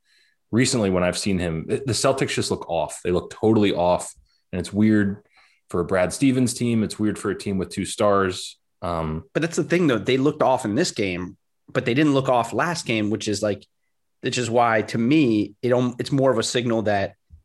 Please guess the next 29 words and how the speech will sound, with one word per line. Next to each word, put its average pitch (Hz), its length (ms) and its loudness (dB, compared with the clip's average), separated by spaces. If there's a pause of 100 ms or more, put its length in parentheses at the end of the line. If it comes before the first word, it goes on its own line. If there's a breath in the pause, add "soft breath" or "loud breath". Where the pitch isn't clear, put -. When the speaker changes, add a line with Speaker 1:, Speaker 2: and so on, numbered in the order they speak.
(160)
Speaker 2:
the 120 60 -6
Sixers 135 420 -2
are, 110 300 0
when 117 240 2
they're 104 100 2
healthy, 120 320 0
are 101 60 0
just 101 240 -2
a, 87 120 -6 (340)
that 120 220 0
much 107 280 -6
better 104 240 0
of 95 80 -4
a 92 60 -6
team 139 320 -2
right - 80 -12
Speaker 1:
Mm-hmm. 98 180 0
Speaker 2:
now. 95 80 -6 (240)
Speaker 1:
And 101 160 2
that, 110 100 4
and 107 80 6
that 117 160 4
could 135 120 2
be 127 100 4
to-, 143 180 0
that 120 180 0
could 120 120 0
be 120 320 0 (720)
totally 117 560 0